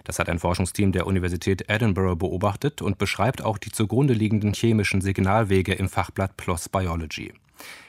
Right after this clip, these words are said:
Die Wissenschaftler hatten unter dem Mikroskop bei verschiedenen Vogelarten die ersten Schritte der Federentwicklung noch vor dem Schlüpfen verfolgt.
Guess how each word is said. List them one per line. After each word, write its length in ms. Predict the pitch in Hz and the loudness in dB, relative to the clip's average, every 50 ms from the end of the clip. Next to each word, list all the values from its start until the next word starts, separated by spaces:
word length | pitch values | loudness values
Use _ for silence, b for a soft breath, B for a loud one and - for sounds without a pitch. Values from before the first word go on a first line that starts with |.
| B B | B B
Die 100 | - 87 | -6 -2
Wissenschaftler 460 | 87 90 95 110 - 101 - - 95 90 | 0 0 0 2 0 0 2 2 2 2
hatten 220 | 98 - - 101 | 4 4 4 2
unter 180 | 95 95 - 92 | 2 2 2 2
dem 140 | 92 90 | 2 2
Mikroskop 520 | 90 90 - 95 87 - - - 123 147 - | 2 0 -2 -4 -6 -4 0 0 0 2 2
bei 140 | - 107 98 | 2 0 2
verschiedenen 480 | - 104 92 - 135 139 143 127 113 | 2 0 0 0 0 2 2 2 2
Vogelarten 640 | - - - 151 143 120 110 98 95 101 - - 98 | 0 0 -2 -2 0 -2 0 0 -2 0 0 0 0
die 140 | 95 95 - | 0 0 -2
ersten 300 | 107 117 - - - 104 | -2 -2 -2 -4 -4 -6
Schritte 340 | - - - 139 - - 104 | -4 -2 -2 -2 -2 0 0
der 160 | 90 90 85 | 0 -2 -2
Federentwicklung 720 | - - 123 123 104 95 101 87 101 101 95 101 98 - | 0 0 2 2 4 2 2 2 2 0 0 0 0 2
noch 160 | - 101 95 | 0 0 0
vor 220 | - - - 131 123 | -2 -2 -2 2 2
dem 140 | 110 98 98 | 2 2 2
Schlüpfen 440 | - - 151 - - - - 85 | 0 0 -2 -2 -2 -4 -4 -2
verfolgt. 500 | - - 87 - - 92 85 80 - - | 0 -2 -2 0 0 0 0 0 -2 -8